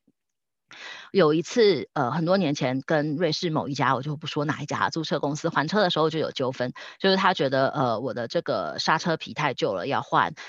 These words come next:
然后我的这个轮胎，呃，那个也是比较旧了要换，反正就是有纠纷。然后其实这纠纷我也是可以自己解决，但是自己解决来来回回的总是很烦嘛。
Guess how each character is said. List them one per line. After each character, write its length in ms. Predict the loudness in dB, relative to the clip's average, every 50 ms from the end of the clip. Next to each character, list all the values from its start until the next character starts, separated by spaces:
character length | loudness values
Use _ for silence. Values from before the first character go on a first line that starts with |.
| -8 -2
然 160 | 0 2 4
后 140 | 4 4 4
我 80 | 2 2
的 100 | 0 0
这 120 | 0 0
个 160 | 0 0 0
轮 180 | 0 -2 -2 -2
胎， 420 | -2 -2 0 2 2 2 2 0 -2
呃， 200 | -4 -6 -4 -4
那 140 | -4 -6 -4
个 340 | -4 -6 -6 -6 -8 -10 -14 _
也 160 | -10 -8 -6 -4
是 200 | -4 -4 -4 -6
比 100 | -6 -4
较 180 | -4 -4 -4
旧 300 | -2 -2 -2 -2 -2 -2
了 180 | -4 -6 -8 -10 -14 -6 _
要 160 | 0 0 2
换， 180 | 2 0 0 0
反 120 | 0 -2
正 100 | -2 0
就 80 | -2 0
是 100 | 0 2
有 140 | 2 2 2
纠 180 | 0 0 -2
纷。 280 | 0 -2 -2 -2 -2 -4 -6 -14 -20 -14 _
然 160 | 0 2 4
后 140 | 6 6 4
其 180 | 4 2 2 2
实 60 | 2
这 100 | 2 2
纠 160 | 2 2 2
纷 220 | 2 0 0 2
我 160 | 0 0 -2 -2
也 100 | -2 -4
是 140 | -2 -2 -2
可 180 | 0 0 0 0
以 60 | 0
自 140 | -2 -4 -6
己 180 | -4 -4 -4 -4
解 180 | -4 -4 -8
决， 180 | -8 -8 -8 -6
但 180 | -4 -2 -2 -2
是 40 | -2
自 140 | -2 -4 -4
己 100 | -4 -2
解 140 | -2 -2 -2
决 140 | -2 -2 -2
来 160 | 0 0 2
来 180 | 2 2 2
回 140 | 2 0 0
回 160 | 0 0 0
的 100 | 0 0
总 160 | 0 -2 -6 -6
是 300 | -4 -2 -2 0 0 -2
很 240 | -2 -4 -6 -6
烦 240 | -4 -6 -6 -6 -6
嘛。 160 | -8 -10 -12